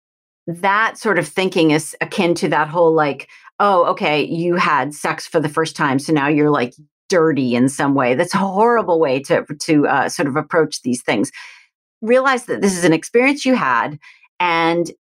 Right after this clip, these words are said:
here are some of the possible negative consequences. Oh, and do not take those negative consequences away. If a kid got in trouble, if a kid got arrested, if a kid, you know, got detained, a-, all of these things are sort of important for them to go through. So if you're constantly rescuing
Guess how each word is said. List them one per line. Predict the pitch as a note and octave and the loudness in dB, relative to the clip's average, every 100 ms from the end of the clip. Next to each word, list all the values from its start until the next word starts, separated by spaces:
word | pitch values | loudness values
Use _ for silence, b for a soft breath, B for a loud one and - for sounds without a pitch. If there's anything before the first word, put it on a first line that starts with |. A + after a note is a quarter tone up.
| _ _ - - | _ _ -16 0
here | A#3 A#3 - | 2 4 2
are | F#3 F3+ F3+ | 2 2 0
some | F#3 F#3+ F3+ | -2 -4 -2
of | E3+ | 0
the | E3 E3 | 2 2
possible | D#3 F3+ F3 F#3 | 2 -2 2 2
negative | E3+ D#3+ D#3 | 4 2 0
consequences. | E3+ D#3 - E3 D3+ D#3+ - | 0 -2 -2 -2 -2 -2 0
Oh, | F#3 | 0
and | E3 D#3 | 0 0
do | G3+ | 0
not | G#3 F#3 - | 2 0 -2
take | E3+ D3 | -6 -2
those | C#3+ C#3 | 0 2
negative | C3 C3+ C#3 | 0 0 -4
consequences | D#3 C#3 - D3 C3 C3+ | -2 -4 -4 -8 -6 -4
away. | D3 C3+ A#2 A2+ | -2 0 2 0
If | B2+ | -2
a | |
kid | - E3 | -4 -4
got | D3 - | -2 -2
in | D3+ | -4
trouble, | - G3+ G#3 B3 C4 B B B | -2 -2 2 0 0 B B B
if | - D#3 | -6 -6
a | |
kid | - F3 D3 | -2 0 0
got | D3 - | -2 -4
arrested, | C#3+ D3 F#3+ G#3+ - A3+ A3 | -4 -2 -2 -2 0 0 0
if | D3 | -2
a | C#3 | -6
kid, | - F#3+ F3 E3 - | -4 0 2 2 0
you | F3 | 0
know, | D#3 | 0
got | D3 A#2 - | 0 -4 -6
detained, | - - A3+ G#3 G3+ | -10 -2 0 2 2
a-, | - F#3 | 2 0
all | - B3 | 2 2
of | D#4 A#3+ | 2 -2
these | G#3 - | -4 -2
things | A3+ A3 F3+ | 0 0 0
are | |
sort | - E3+ | -4 -2
of | D#3 | 0
important | D3+ D3 - A3 F3 - | 0 -2 0 0 0 -4
for | D#3 | 0
them | D3 D3 | 2 2
to | |
go | D3+ A3+ E4 | 2 0 0
through. | - D#3+ C3 | 0 -2 -2
So | - D#3+ | 0 -2
if | D#3 | 0
you're | A3+ C4 | 0 0
constantly | - A3+ G#3 - - D#3 | 0 -2 -2 -2 0 0
rescuing | E3 - - D#3 D3 C#3 | -2 -4 -2 4 4 2